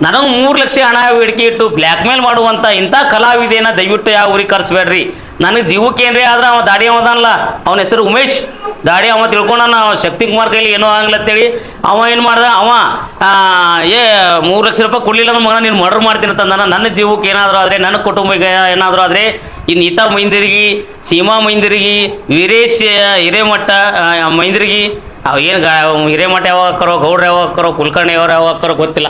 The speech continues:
ಯಾಕಂದ್ರೆ ಒಂದೊಂದು ಸೀಸನ್ ಇರ್ತದ. ಒಟ್ಟ ಕಲಾವಿದ್ರು, ಯಾವ ಕಲಾವಿದ್ರು ತಪ್ಪು ತಿಳ್ಕೊಬೇಡ್ರಿ. ಇಂಥವ್ರಿಗೆ ಹೇಳ್ತೀನಿ ನಾ, ಇವ್ರು ವರ್ಷಕ್ಕೊಂದ್ ಚೇಂಜ್. ಈ ಸರಿ ಪಾಟೀಲ್ ಇರ್ತಾರ, ಮುಂದೆ ಕುಲಕರ್ಣಿ ಆಗಿರ್ತದೆ, ಮುಂದೆ ಜಾಗೀರ್ದಾರ್ ಆಗಿರ್ತದೆ, ಮುಂದೆ ಇನಾಮದಾರ್ ಆಗಿರ್ತದೆ.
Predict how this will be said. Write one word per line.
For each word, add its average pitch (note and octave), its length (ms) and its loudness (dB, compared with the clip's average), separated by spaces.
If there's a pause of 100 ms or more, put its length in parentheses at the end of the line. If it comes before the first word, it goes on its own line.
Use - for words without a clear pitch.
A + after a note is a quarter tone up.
(160)
ಯಾಕಂದ್ರೆ F3+ 360 0
ಒಂದೊಂದು G3 1000 0 (160)
ಸೀಸನ್ C4+ 300 0
ಇರ್ತದ. C#4 260 0
ಒಟ್ಟ D#3 280 0
ಕಲಾವಿದ್ರು, A3+ 420 0
ಯಾವ G3 300 0
ಕಲಾವಿದ್ರು A3 380 0
ತಪ್ಪು A3 180 -2
ತಿಳ್ಕೊಬೇಡ್ರಿ. G#3 720 -2 (120)
ಇಂಥವ್ರಿಗೆ B3 400 0
ಹೇಳ್ತೀನಿ A#3+ 240 0
ನಾ, - 260 -4 (200)
ಇವ್ರು G#3 140 0
ವರ್ಷಕ್ಕೊಂದ್ C4 420 0
ಚೇಂಜ್. B3 440 -2
ಈ E3+ 100 -2
ಸರಿ A3 200 0
ಪಾಟೀಲ್ A#3 340 0
ಇರ್ತಾರ, A#3+ 200 0
ಮುಂದೆ A#3 220 0
ಕುಲಕರ್ಣಿ A3+ 340 0
ಆಗಿರ್ತದೆ, G3 300 -2
ಮುಂದೆ G#3 220 -2
ಜಾಗೀರ್ದಾರ್ G#3 380 0
ಆಗಿರ್ತದೆ, F#3+ 340 0
ಮುಂದೆ G#3 220 0
ಇನಾಮದಾರ್ A3 320 0
ಆಗಿರ್ತದೆ. F3 720 -2